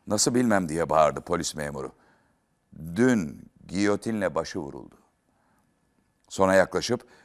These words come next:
ölünün boynundaki siyah tasmayı çıkardı, baş yere yuvarlandı. Öğrenci cinnet geçiriyordu. "İblisin işi bu. İblis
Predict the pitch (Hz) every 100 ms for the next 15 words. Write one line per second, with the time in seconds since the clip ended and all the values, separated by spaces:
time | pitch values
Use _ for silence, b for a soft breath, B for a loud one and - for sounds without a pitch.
0 | b - 92 92 107 85 87 87 87 85
1 | - - 95 85 - 76 85 85 - 82
2 | 76 69 95 b b b 80 - 80 73
3 | 71 67 64 62 53 - _ _ _ _
4 | _ _ - 87 82 80 82 90 92 92
5 | 82 - 85 76 76 107 170 196 - 254
6 | 170 127 95 - b b - 190 165 202
7 | 170